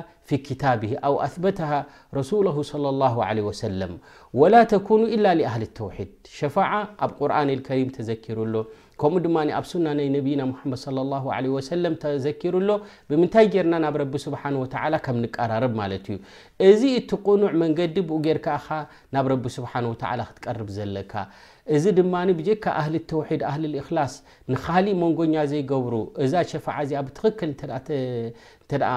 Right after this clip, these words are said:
ተግቢሮማ እዚኦም እዮም ናይ ብሓቂ ሸፋዓ ዝረኽቡ ማለት እዮም። ወሊዛሊክ ሰይድና አቡ ሁረይራ ረዲየላሁ አንሁ ወአርዳ ንረሱል ዓለይሂ ሰላቱ ወሰላም ሓቲትዎም።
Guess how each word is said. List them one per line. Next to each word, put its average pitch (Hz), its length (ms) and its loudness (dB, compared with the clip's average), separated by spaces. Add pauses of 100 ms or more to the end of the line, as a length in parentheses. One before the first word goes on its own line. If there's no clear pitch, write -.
ተግቢሮማ 151 540 0 (340)
እዚኦም 170 340 2
እዮም 147 160 4
ናይ 139 140 2
ብሓቂ 131 320 -4
ሸፋዓ - 360 -8 (100)
ዝረኽቡ 104 400 -6
ማለት 98 300 -2
እዮም። 87 160 -10 (280)
ወሊዛሊክ 143 540 2 (360)
ሰይድና 139 360 2
አቡ 131 160 -2 (140)
ሁረይራ 131 360 0 (240)
ረዲየላሁ 123 600 -2
አንሁ 123 300 -4
ወአርዳ 120 340 -2 (380)
ንረሱል 131 380 -2
ዓለይሂ 127 260 -2
ሰላቱ 120 340 -8
ወሰላም 139 400 -2
ሓቲትዎም። 101 600 -6